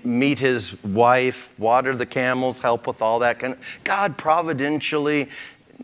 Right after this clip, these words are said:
leading and directing, Moses responding. He's gonna come to the family. He's gonna eventually get married there.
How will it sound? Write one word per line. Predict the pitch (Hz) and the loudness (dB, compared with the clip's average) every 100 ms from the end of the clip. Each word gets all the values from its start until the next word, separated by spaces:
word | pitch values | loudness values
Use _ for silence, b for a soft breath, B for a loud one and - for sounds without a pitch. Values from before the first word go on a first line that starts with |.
| - | -12
leading | 180 139 117 143 170 156 156 139 | -6 -2 4 4 6 4 4 2
and | 123 | 0
directing, | 117 113 135 143 165 147 127 | 0 2 2 2 0 0 2
Moses | 127 151 135 135 135 | 2 2 0 -4 -2
responding. | 123 - 135 135 143 143 143 143 | -4 -2 -2 0 0 0 0 0
He's | 131 113 - B B | -2 -4 -6 B B
gonna | - 165 147 | -4 -2 -2
come | 165 156 147 | 0 0 0
to | |
the | 139 131 | 0 -2
family. | - 143 147 147 147 147 143 135 B B _ _ - B B B B B B B B - B B B B - - - - B B - - | 0 0 2 2 0 2 0 -4 B B _ _ -16 B B B B B B B B -6 B B B B -14 -16 -14 -12 B B -14 -6
He's | 143 | -6
gonna | 110 170 | -2 0
eventually | 135 151 151 170 139 | 0 0 0 -2 2
get | 139 | 0
married | 120 123 139 147 151 123 | 2 2 4 4 2 2
there. | 131 139 143 139 139 | 2 4 4 2 0